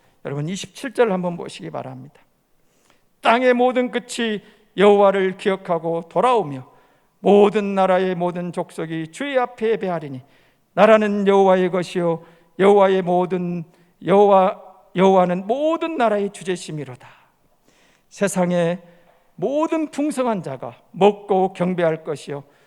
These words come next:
진토 속으로 내려가는 자, 곧 자기 영혼을 살리지 못할 자도 다 그 앞에 절하리로다. 이제 끝부분에 가면 다윗은 이렇게 말합니다. "우리를 구원하신 하나님을 찬양합니다.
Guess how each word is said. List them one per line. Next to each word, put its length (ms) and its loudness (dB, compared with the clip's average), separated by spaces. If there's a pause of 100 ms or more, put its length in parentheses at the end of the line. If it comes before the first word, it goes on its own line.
(260)
진토 400 -2
속으로 400 0
내려가는 500 -2
자, 160 -2
곧 300 -8
자기 320 -4
영혼을 340 0
살리지 400 -4
못할 380 -2
자도 340 -6 (440)
다 420 0
그 120 -4
앞에 420 -6
절하리로다. 680 -10 (520)
이제 220 2
끝부분에 460 -4
가면 300 -2 (220)
다윗은 400 -4
이렇게 280 -6
말합니다. 640 -8 (880)
"우리를 500 -2
구원하신 460 -8
하나님을 560 -6
찬양합니다. 840 -4